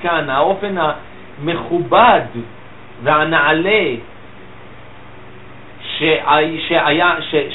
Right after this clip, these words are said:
ש-, ש-, שבעצם זכה לו העם היהודי עד לחורבן, ומעתה ואילך הוא בעצם, כל הגאווה הזו עוברת, לא, עובדי כוכבים,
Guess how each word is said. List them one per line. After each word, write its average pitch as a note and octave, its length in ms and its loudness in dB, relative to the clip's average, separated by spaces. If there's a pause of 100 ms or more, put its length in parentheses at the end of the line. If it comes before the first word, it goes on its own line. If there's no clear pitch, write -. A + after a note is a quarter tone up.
ש-, C#3 420 -4
ש-, C3+ 400 0
שבעצם D3 400 0 (140)
זכה D3 280 0
לו D#3+ 160 4
העם E3+ 140 0
היהודי D3 560 -4 (160)
עד D3+ 220 2
לחורבן, B2 640 -2 (760)
ומעתה F#3+ 520 2
ואילך F3+ 380 4
הוא D#3 120 -8
בעצם, D#3+ 640 4 (320)
כל F3+ 120 4
הגאווה E3+ 500 4
הזו D3+ 280 4 (240)
עוברת, E3 560 4 (600)
לא, C#3+ 240 6
עובדי C#3+ 300 2
כוכבים, F#3+ 520 0